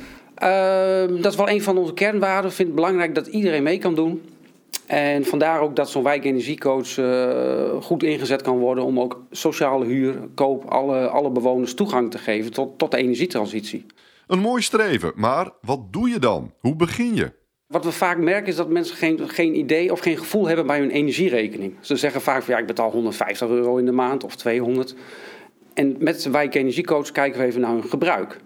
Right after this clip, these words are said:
Speaker 1: Hè, naar hun kilowattuur, hun kuub gas. En kijken of dat een beetje in verhouding staat met een gemiddelde woning. Dus dat geeft de bewoner ook gelijk inzicht of hij het goed doet of juist veel energie verbruikt. En dat is eigenlijk de eerste stap. Bij je energierekening beginnen en een stukje ook naar het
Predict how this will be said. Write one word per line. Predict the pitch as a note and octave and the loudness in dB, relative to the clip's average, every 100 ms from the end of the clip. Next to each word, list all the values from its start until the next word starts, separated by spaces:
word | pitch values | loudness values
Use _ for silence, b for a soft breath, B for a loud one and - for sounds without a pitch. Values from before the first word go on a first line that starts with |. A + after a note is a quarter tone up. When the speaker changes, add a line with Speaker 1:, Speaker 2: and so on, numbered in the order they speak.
| _ | _
Speaker 1:
Hè, | D#3+ | -2
naar | D#3 A#2 | 0 0
hun | A#2 A#2 | -2 -2
kilowattuur, | A2+ D#3+ C#3+ C#3 C#3 C3+ C3+ B2 | 0 2 2 0 0 0 -2 -2
hun | A#2 A2 | -2 -2
kuub | - A#2 | -6 -4
gas. | - D#3 D#3 - B B B B | -2 -2 -2 -12 B B B B
En | C3+ C3 | -4 0
kijken | A#2+ A#2 C3 - | 0 0 -2 0
of | C3 | -2
dat | C3+ C3 | 0 0
een | B2 | 0
beetje | A#2+ B2+ | 0 0
in | A#2+ - | -2 -2
verhouding | - - - B2+ C3 F3 A#2+ | -8 -14 -4 0 2 2 0
staat | - F#2+ A2 B2 | 0 0 0 -2
met | B2+ | -2
een | B2+ | -2
gemiddelde | B2 D3+ F#3+ A2+ | 0 0 2 2
woning. | G#2 F#2+ G#2 - B B B B B | 0 0 -2 -8 B B B B B
Dus | C#3+ | -2
dat | D#3 | -2
geeft | - E3 D#3+ | 0 -2 0
de | |
bewoner | C3+ D3 F3 E3+ | 0 2 2 0
ook | - | 0
gelijk | C3+ | 0
inzicht | D#3+ E3 D#3+ C#3 | 2 0 -2 -4
of | A#2+ | -6
hij | G#2+ | -8
het | - | -4
goed | F#3 | 0
doet | G3 F#3+ G3 | 2 0 -2
of | A2 | -4
juist | A2+ A2 - | -2 -2 -2
veel | C3 B2 | 0 0
energie | A#2 A#2+ G3+ | 0 0 -2
verbruikt. | D#3+ C#3 D3 C#3+ - - B B B B - | -2 0 0 0 -8 -20 B B B B -4
En | C3 | 0
dat | B2+ | 0
is | F3 | 0
eigenlijk | - E3+ C#3+ | 0 -2 -2
de | D3 | 0
eerste | D3+ C#3 - | 0 -2 -2
stap. | G#2+ F#2+ - | -2 -4 -4
Bij | C#3 D3+ | 0 0
je | |
energierekening | C#3+ C3+ D#3 D3 C#3+ B2 B2 | 2 0 0 0 0 0 0
beginnen | A#2+ C3+ B2 A#2+ A#2+ B B B | 0 0 0 -2 -6 B B B
en | - C#3+ | 0 0
een | |
stukje | B2+ B2+ - A#2 | 0 -2 0 0
ook | B2+ B2 | 0 0
naar | A2+ G#2+ G#2 | 0 -2 -4
het | A2+ | -6